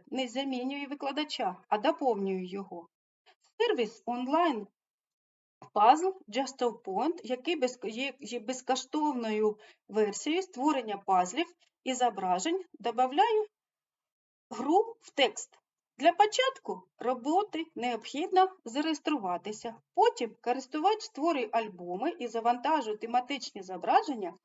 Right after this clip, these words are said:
з якого сервіс пропонує створити різні за складністю та формою пазлів гри.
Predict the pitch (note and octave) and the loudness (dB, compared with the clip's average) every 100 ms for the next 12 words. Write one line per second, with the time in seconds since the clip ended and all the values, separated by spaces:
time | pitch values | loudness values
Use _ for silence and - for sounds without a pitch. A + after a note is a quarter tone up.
0 | - - _ _ _ - B3+ B3+ D4 B3+ | -20 -20 _ _ _ -2 -2 2 0 0
1 | A#3+ D4+ A4+ A4 D4+ - C4 B3+ B3 A3+ | -2 0 0 2 0 0 0 2 -2 -2
2 | G3 - A3+ G#3 F3+ - F#3+ B3+ G#4+ F4+ | -8 -4 -4 -2 -6 -8 -6 -2 0 0
3 | A3+ G3 G#3 - - A3 C#4 C#4+ - F#3 | -4 -4 -6 -4 2 4 4 0 -2 -12
4 | F#3 G3 - - F4+ C4+ G3+ F#3 - G#3+ | -4 -4 -4 0 2 2 -2 -10 0 4
5 | D4 C#4+ C#4 A#3 A3 F#3+ | 4 2 -6 -6 -6 -8